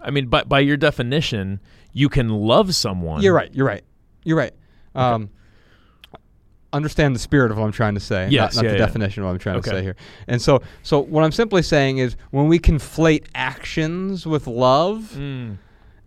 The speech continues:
Speaker 2: and we conflate s-, uh, expectations with love,
Speaker 1: Mm-hmm.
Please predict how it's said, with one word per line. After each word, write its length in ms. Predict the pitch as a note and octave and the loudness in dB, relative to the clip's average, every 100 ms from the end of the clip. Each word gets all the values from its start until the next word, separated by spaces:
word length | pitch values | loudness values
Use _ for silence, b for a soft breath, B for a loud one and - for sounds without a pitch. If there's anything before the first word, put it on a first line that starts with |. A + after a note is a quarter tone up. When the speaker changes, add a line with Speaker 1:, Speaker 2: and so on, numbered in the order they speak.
| - | -4
Speaker 2:
and 240 | D3+ C#3 C3+ | 0 2 2
we 220 | C#3 C3+ | 2 0
conflate 500 | C3+ C#3+ - C#3+ C3+ | -2 -6 0 0 0
s-, 260 | - - - | -6 -12 -4
uh, 200 | D3 B2+ | -2 0
expectations 960 | - - - D3 - C3 B2+ F3 F3 E3+ | -2 -4 0 0 0 -2 0 0 0 0
with 160 | F3+ | 0
love, 360 | F#3 F#3+ G#3 G3+ | 2 2 2 0
Speaker 1:
Mm-hmm. 220 | B2+ B2 | -2 -6